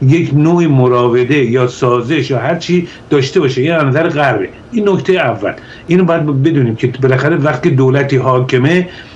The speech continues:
اینو نمیتونن منزوی بکنن، تمام مسائل رو بذارن کنار، اونم در ایران که یکی از مهمترین نقاط جهانه. نکته بسیار مهم دوم اینه که ببینید غرب و اروپا اینا به آیندهٔ جمهوری اسلامی اطمینان ندارن،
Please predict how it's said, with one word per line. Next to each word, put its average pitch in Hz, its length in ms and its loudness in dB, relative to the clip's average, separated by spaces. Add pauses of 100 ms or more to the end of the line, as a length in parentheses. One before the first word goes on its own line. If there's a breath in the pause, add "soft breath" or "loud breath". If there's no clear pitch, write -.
(140 loud breath)
اینو 175 200 4
نمیتونن 180 380 0
منزوی 147 520 2
بکنن، 180 500 0 (180 loud breath)
تمام 160 280 2
مسائل 147 340 0
رو 175 60 2
بذارن 180 340 0
کنار، 160 220 0
اونم 202 200 0
در 151 180 0
ایران 143 580 0 (220 loud breath)
که 170 80 0
یکی 170 160 0
از 185 80 0
مهمترین 143 440 0
نقاط 151 260 0
جهانه. 107 400 -2
نکته 208 320 0
بسیار 190 420 0
مهم 170 400 2 (340 loud breath)
دوم 147 360 2
اینه 110 180 0
که 107 100 -4
ببینید 190 420 0 (360 loud breath)
غرب 185 380 0
و 160 40 2
اروپا 123 560 0 (760)
اینا 190 260 2
به 190 120 2
آیندهٔ 156 460 0
جمهوری 143 360 2
اسلامی 135 340 0
اطمینان 113 440 0
ندارن، 82 200 -8